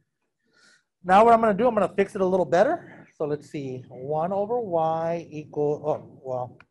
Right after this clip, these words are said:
the dy dx is still there, guys. It hasn't gone anywhere. Dy dx equals, let's see,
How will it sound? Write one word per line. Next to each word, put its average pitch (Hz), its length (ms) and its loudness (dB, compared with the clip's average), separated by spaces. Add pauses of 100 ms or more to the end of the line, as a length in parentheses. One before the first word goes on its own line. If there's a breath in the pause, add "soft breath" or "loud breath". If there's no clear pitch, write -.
the 139 100 -6
dy 147 120 -8
dx 143 460 -2
is 110 80 -18
still 123 180 -4
there, 117 180 -6
guys. 113 300 -10
It 127 60 -6
hasn't 123 260 -10
gone 117 160 -8
anywhere. 110 320 -16 (560 soft breath)
Dy 139 80 -10
dx 151 960 -4
equals, 135 600 -4
let's 131 240 -12
see, 123 300 -12